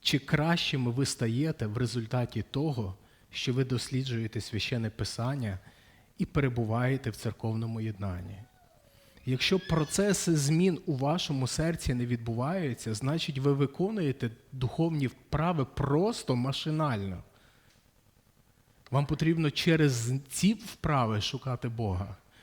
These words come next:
шукати Його благодаті, яка здатна вас преобразити і змінити. І друге: не в-, не вірте в можливість швидкого і легкого уподіблення Христу.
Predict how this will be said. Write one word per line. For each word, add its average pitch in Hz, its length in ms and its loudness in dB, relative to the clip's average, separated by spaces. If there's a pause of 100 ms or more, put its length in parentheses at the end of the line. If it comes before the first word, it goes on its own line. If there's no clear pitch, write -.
шукати 135 500 -2
Його 120 200 0
благодаті, 107 680 -2 (640)
яка 117 220 0
здатна 113 380 -2
вас 104 200 -4
преобразити 107 760 -4
і 95 100 -4
змінити. 87 540 -8 (760)
І 190 120 2
друге: 110 460 2 (1120)
не 160 220 8
в-, 175 320 0
не 147 140 6
вірте 185 380 2
в - 20 4
можливість 131 580 4
швидкого 123 680 0 (300)
і 135 120 2
легкого 120 800 0
уподіблення 123 840 0
Христу. 98 600 -6